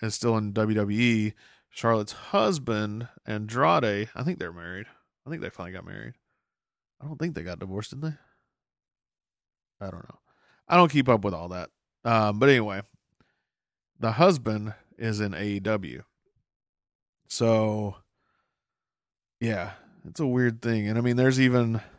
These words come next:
another couple that's, one's in W W E, one's in A E W. Um, man, I'm gonna have to have, like,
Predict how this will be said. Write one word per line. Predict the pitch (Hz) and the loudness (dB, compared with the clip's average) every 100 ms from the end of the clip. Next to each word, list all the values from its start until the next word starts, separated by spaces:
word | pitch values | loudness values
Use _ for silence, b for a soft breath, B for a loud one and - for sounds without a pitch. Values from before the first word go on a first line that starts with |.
| B - | B -4
another | 120 123 123 117 110 B B _ _ _ _ | 2 6 6 6 4 B B _ _ _ _
couple | - 110 110 107 | -4 -2 0 -2
that's, | 104 - - - _ - | -2 -6 -12 -14 _ -8
one's | 117 120 113 | -2 0 0
in | 110 | -2
W | 110 107 110 | 0 2 2
W | 110 110 | 2 0
E, | |
one's | 107 107 104 | 0 -2 -4
in | 104 | -6
A | 104 | -4
E | 104 | -2
W. | 104 104 98 95 107 _ _ _ _ _ _ _ _ _ _ - | -2 -2 -4 -6 -8 _ _ _ _ _ _ _ _ _ _ -10
Um, | 107 104 101 98 90 92 101 _ _ _ _ - | -8 -6 -6 -8 -10 -14 -18 _ _ _ _ -10
man, | 131 | -6
I'm | 147 | -4
gonna | 170 123 | -2 -2
have | 104 | -2
to | 107 | -4
have, | 107 98 | -4 -6
like, | - | -14